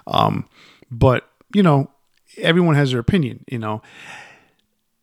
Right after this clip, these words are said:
That being said, over the years,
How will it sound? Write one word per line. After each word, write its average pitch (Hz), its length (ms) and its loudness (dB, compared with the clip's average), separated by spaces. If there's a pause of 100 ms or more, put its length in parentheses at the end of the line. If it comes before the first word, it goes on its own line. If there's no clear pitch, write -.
(500)
That 139 320 0
being 120 200 0
said, 120 580 0 (720)
over 127 260 2
the 113 120 -6
years, 131 520 4